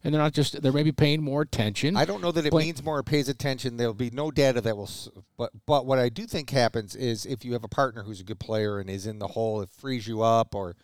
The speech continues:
Speaker 1: Yeah.
Speaker 2: you might,
Speaker 1: Or
Speaker 2: you
Speaker 1: he
Speaker 2: know.
Speaker 1: reads putts for you,
Speaker 2: Right,
Speaker 1: or
Speaker 2: yeah,
Speaker 1: tells
Speaker 2: helps
Speaker 1: you,
Speaker 2: you.
Speaker 1: "Hey,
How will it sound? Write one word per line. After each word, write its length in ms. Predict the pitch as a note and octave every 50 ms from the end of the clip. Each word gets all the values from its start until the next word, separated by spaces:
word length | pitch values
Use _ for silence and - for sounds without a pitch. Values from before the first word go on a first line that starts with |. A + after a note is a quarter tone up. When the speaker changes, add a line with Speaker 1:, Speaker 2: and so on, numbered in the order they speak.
| _
Speaker 1:
Yeah. 300 | - F3 G#3 F#3 F2 - - -
Speaker 2:
you 120 | A#2 B2+
might, 260 | B2+ C3 C3 B2 B2 -
Speaker 1:
Or 140 | C#3 C#3+ C3+
Speaker 2:
you 80 | C3 C3
Speaker 1:
he 40 |
Speaker 2:
know. 60 | B2 A#2+
Speaker 1:
reads 240 | C#3 D3 C#3 B2+
putts 320 | - - C#3 C3+ C#3 C3 -
for 300 | - - C3+ C3 C3 C3
you, 160 | C3 C3 C3+
Speaker 2:
Right, 400 | D3 D#3 D3+ C#3 A#2+ A2+ A2 G#2+
Speaker 1:
or 40 | G#2+
Speaker 2:
yeah, 240 | C3+ D3+ C#3 A#2+ A2 G#2
Speaker 1:
tells 280 | G2 E3 E3+ E3 D#3+ B2+
Speaker 2:
helps 20 |
Speaker 1:
you, 80 | D3 D3+ C#3
Speaker 2:
you. 40 |
Speaker 1:
"Hey, 300 | C3 E3 E3+ D#3+ C3 G#2